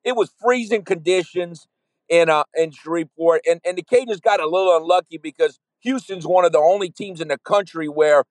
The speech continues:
everybody played in the bowl game. Like, the Cajuns were playing without their best wide receiver, Jefferson, and, and, and Andre Jones, who's, if not their best defensive player, their second or third. So they were playing without, like, probably two of their top five or six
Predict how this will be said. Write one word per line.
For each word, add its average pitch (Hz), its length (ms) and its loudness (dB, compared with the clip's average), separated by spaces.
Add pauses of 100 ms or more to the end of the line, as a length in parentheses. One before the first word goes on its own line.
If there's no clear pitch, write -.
(160)
everybody 254 720 0
played 208 400 0
in 190 80 -14
the 185 80 -4
bowl 190 340 2
game. 151 300 -2
Like, 143 140 -4
the 147 100 -18
Cajuns 208 420 -10
were 170 120 -8
playing 185 340 -6
without 165 260 2
their 147 120 -4
best 180 320 -2
wide 165 200 2
receiver, 196 520 -18
Jefferson, 208 800 -4 (540)
and, 175 400 0
and, 170 320 0
and 165 180 -2 (140)
Andre 185 380 0
Jones, 190 420 0
who's, 165 220 -18 (260)
if - 240 -4
not 180 200 0
their 156 100 -2
best 170 300 -2
defensive - 480 -14
player, 165 260 2
their 139 140 -2 (240)
second 175 340 -2
or 147 100 -4
third. 196 380 0 (160)
So - 100 -12
they 214 120 2
were 247 120 2
playing 208 280 -2
without, 190 320 2
like, 170 240 0
probably 190 340 0
two 226 120 -8
of 208 60 -2
their 185 100 -4
top 190 340 -2
five 190 180 2
or 180 60 -14
six 160 280 -18